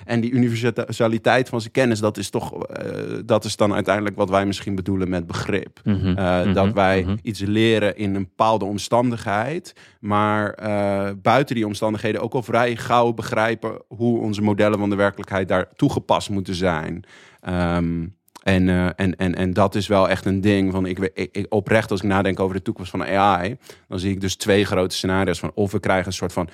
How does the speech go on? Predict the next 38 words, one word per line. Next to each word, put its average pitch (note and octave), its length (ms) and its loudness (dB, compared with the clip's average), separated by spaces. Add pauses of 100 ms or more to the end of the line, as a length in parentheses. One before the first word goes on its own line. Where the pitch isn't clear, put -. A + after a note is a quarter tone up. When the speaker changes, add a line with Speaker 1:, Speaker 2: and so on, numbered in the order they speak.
(260)
Speaker 1:
ultra A2 500 2
slimme G2 400 0
modellen F2+ 520 2
die G2 180 -2
ook G#2 160 2
tegelijkertijd F2+ 640 -2
volstrekt - 480 -6
stupide A#2 480 0
zijn, A#2+ 500 2
of B2 320 2
we G#2+ 80 -4
gaan, G2 280 -2
maken G2+ 280 2
die F#2+ 120 2
overstap G2+ 440 -2
naar F#2+ 140 0
A F#2+ 180 0
G F2 60 -6 (400)
I, F#2+ 60 -2 (300)
waar F2 180 2
het F#2+ 120 -2
echt - 220 -2
een F#2+ 80 0
begrip G2+ 420 2
heeft F#2+ 240 0
van F2+ 140 -4
wat F2+ 180 -2
het F2+ 140 -6
doet. - 360 -6 (320)
En F#2 200 -2
dat, F#2+ 300 2
eh, F2+ 280 0 (100)
dat G2+ 200 0
zijn G#2 140 0
twee G#2 220 4
totaal G#2 480 0
andere F#2 280 0
werelden. E2+ 640 0